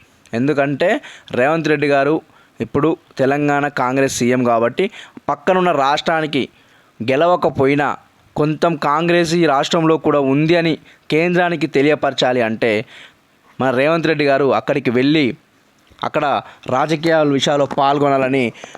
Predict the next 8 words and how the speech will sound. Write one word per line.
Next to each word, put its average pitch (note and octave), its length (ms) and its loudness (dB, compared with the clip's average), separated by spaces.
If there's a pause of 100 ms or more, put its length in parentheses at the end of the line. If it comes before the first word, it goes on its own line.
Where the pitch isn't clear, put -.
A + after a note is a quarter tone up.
(420)
ఖార్గే D3+ 320 0
గారు D3 160 4 (100)
చెప్పడం A#2+ 260 0
జరిగింది. A2+ 340 0
దీంతో G3 340 2
రేవంత్ E3+ 400 2
రెడ్డి E3 180 2
గారు E3 300 4